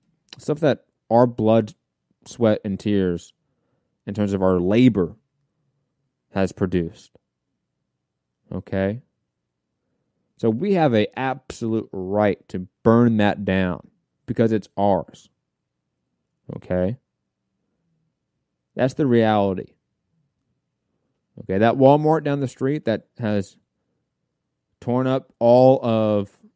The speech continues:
you know, your local main street, all small businesses having be destroyed because of that local Walmart. Well, guess what?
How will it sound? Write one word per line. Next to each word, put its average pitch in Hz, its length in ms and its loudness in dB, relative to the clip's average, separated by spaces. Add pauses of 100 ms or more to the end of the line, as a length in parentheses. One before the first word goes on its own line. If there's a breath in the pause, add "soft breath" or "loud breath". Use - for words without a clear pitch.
(280)
you 104 80 -8
know, 101 100 -2
your 104 160 0
local 117 240 2
main 110 300 -2
street, 147 400 -2 (640)
all 117 460 4
small 127 260 2
businesses 131 680 -2
having 120 260 -6
be 113 240 -6 (260)
destroyed 117 540 -2
because 123 300 -2
of 117 40 -4
that 110 160 -2
local 117 300 -2
Walmart. 131 460 0 (1300)
Well, 117 100 -4
guess 143 260 -2
what? 143 380 0